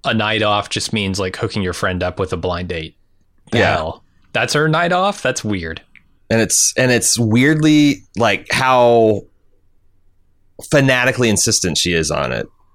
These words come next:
Speaker 1: That too.
Speaker 2: And, uh, yeah, I, I thought it's so, the other thing, I think the thing we should be noticing is that Christina wo-,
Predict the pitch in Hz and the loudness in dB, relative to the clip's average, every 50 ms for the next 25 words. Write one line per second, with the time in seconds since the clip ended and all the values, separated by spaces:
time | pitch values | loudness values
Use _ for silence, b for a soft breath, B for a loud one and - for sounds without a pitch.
0 | _ - - 107 101 101 - - 87 78 82 - _ _ _ _ _ _ _ _ | _ -8 -6 -4 -4 -4 -6 -10 -10 -10 -12 -16 _ _ _ _ _ _ _ _
1 | _ _ _ _ _ _ _ _ _ _ _ _ _ _ _ _ _ _ _ _ | _ _ _ _ _ _ _ _ _ _ _ _ _ _ _ _ _ _ _ _
2 | _ _ _ _ _ _ _ _ _ _ - 98 101 98 92 92 92 92 92 92 | _ _ _ _ _ _ _ _ _ _ -4 -2 0 0 0 0 0 2 2 2
3 | 90 90 90 78 - 92 90 90 90 87 87 85 85 82 80 78 78 78 82 - | 0 0 0 0 2 2 2 4 2 2 2 2 2 2 2 2 2 0 -2 -4
4 | _ _ _ _ _ _ _ _ _ _ _ _ _ _ _ _ _ _ _ _ | _ _ _ _ _ _ _ _ _ _ _ _ _ _ _ _ _ _ _ _
5 | _ _ _ _ _ _ _ - - 120 123 117 107 98 92 87 87 85 82 82 | _ _ _ _ _ _ _ -4 0 2 2 2 2 2 2 0 0 0 -2 -2
6 | - 127 143 151 143 - - - 147 156 156 214 226 226 - 156 - - - 190 | -2 0 2 2 2 0 0 0 -2 2 2 2 2 2 2 0 2 2 2 4
7 | 175 170 165 160 156 95 113 139 156 170 196 220 208 - 165 147 135 127 123 123 | 4 6 6 4 4 4 2 2 4 4 4 2 2 2 2 2 4 2 2 0
8 | 117 - 131 127 - 160 131 - - 123 - 139 131 123 117 110 - 107 98 87 | 0 0 0 2 0 0 -2 0 -4 -2 0 0 0 2 2 0 0 -2 -2 -2
9 | 110 107 107 107 104 101 98 - 110 101 98 95 90 90 - - 110 - - 139 | 0 0 2 2 2 2 2 0 0 0 0 0 0 -2 -2 -2 -2 0 0 2
10 | 135 123 110 113 113 110 107 | 2 4 4 4 4 4 2